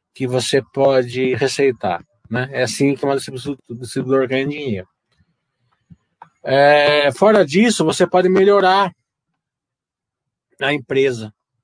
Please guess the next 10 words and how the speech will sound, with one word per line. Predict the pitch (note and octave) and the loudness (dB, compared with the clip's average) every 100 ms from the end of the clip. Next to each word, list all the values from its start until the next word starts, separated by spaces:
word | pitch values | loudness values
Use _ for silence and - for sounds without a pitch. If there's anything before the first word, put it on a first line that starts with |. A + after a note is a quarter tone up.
| _ _ _ _ _ | _ _ _ _ _
né? | A2+ C#3 D#3+ _ _ _ _ _ _ _ _ _ _ - | -12 -12 -14 _ _ _ _ _ _ _ _ _ _ -10
É, | B2 B2+ B2+ C3 B2+ B2 | -4 -2 0 0 -2 -6
então, | A#2+ - D3 E3 D#3+ _ _ _ _ _ _ _ _ _ | -6 0 2 0 -4 _ _ _ _ _ _ _ _ _
é, | B2+ B2+ C3 C3 C3 B2+ B2+ A#2+ A#2 - - _ _ _ _ | -8 -4 -4 -2 -4 -4 -4 -6 -10 -20 -20 _ _ _ _
por | E3 | -4
que | - G#3+ | -2 0
que | G3+ | 2
a | |
Equatorial | F#3 F3 D#3+ D3 D#3 C#3 | 2 4 4 4 2 0
sempre, | - - - F#3+ | -6 -8 -2 0